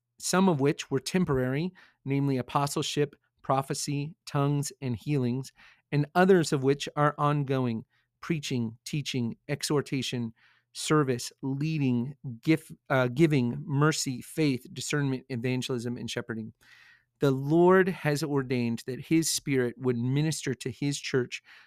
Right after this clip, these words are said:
would serve the church, would build up the church, edify the church, and sanctify the church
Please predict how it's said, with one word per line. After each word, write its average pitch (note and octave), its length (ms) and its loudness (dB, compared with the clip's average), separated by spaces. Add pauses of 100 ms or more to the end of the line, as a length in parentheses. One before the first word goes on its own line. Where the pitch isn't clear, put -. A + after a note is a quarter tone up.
(160)
would B2+ 140 -4
serve D#3+ 560 2
the D3+ 80 -4
church, C3 340 -2
would B2+ 260 -2 (200)
build D#3 340 2
up D3 280 -4
the C#3 100 -2
church, - 480 -2 (340)
edify D3+ 420 0
the B2 120 -2
church, - 460 -4 (440)
and B2+ 240 -2
sanctify D#3+ 540 2
the A#2 100 0
church A#2+ 420 -4